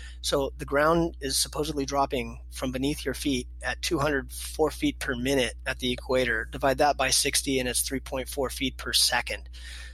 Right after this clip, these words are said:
So, uh, standing still, that's fine, but what happens when you start racing along east and west? And that's gonna, that drop rate's gonna increase or it's gonna decrease, which to me, I think is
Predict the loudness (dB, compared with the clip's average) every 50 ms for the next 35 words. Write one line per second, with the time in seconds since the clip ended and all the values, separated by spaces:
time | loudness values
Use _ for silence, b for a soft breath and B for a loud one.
0 | B B -2 2 4 4 4 4 4 2 -2 -2 -4 -4 -2 -2 0 2 4 4
1 | 6 6 6 6 6 4 6 6 6 8 8 6 4 2 2 2 4 4 4 4
2 | 2 0 -2 0 2 2 2 2 0 -2 -2 0 0 2 4 4 2 2 4 2
3 | 2 2 2 2 2 4 4 4 4 2 2 0 0 0 0 0 -4 -4 -2 0
4 | 2 2 2 2 0 -2 -6 -8 B B B B B B 2 2 4 2 2 0
5 | 0 -4 -4 0 2 2 4 4 2 2 0 0 0 0 0 0 0 -2 -4 -2
6 | -2 0 0 0 -2 -2 -2 -2 -2 -2 0 0 0 0 0 0 0 0 0 0
7 | -2 -4 -2 -2 -2 -2 -2 -4 -2 0 4 6 6 6 6 4 2 2 2 0
8 | 2 4 4 4 4 2 0